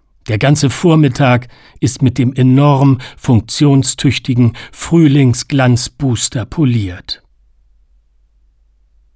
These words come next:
Die alte Frau mit dem Rollator lächelt, der Mann aus Kamerun lächelt, das kleine türkische Mädchen, das zu spät zur Schule kommen wird,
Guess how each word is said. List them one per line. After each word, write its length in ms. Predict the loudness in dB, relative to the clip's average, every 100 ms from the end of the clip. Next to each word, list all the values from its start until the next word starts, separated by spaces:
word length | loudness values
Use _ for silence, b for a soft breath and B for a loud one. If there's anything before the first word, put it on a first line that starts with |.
| _ _ -8
Die 100 | -4
alte 240 | -4 -6
Frau 280 | -8 -4 -2
mit 180 | -2 -4
dem 140 | -6
Rollator 580 | -6 -6 -6 -6 -6 -6
lächelt, 420 | -6 -4 -4 -6 b b b b b b b _ _
der 140 | -2 0
Mann 280 | 2 2
aus 220 | 0 -4 -4
Kamerun 520 | 0 0 0 -2 -2
lächelt, 460 | -2 0 -2 -2 -8 _ _ _ _ _ _ _ _ _ -10
das 160 | -8
kleine 380 | -6 -4 -2 -2
türkische 500 | 0 -2 0 -2 0
Mädchen, 420 | 2 2 0 0
das 220 | 0 -2 -8
zu 160 | -10
spät 340 | -8 -2 -2 0
zur 140 | -6
Schule 340 | -4 -2 -2
kommen 320 | -2 0 2 2
wird, 220 | 0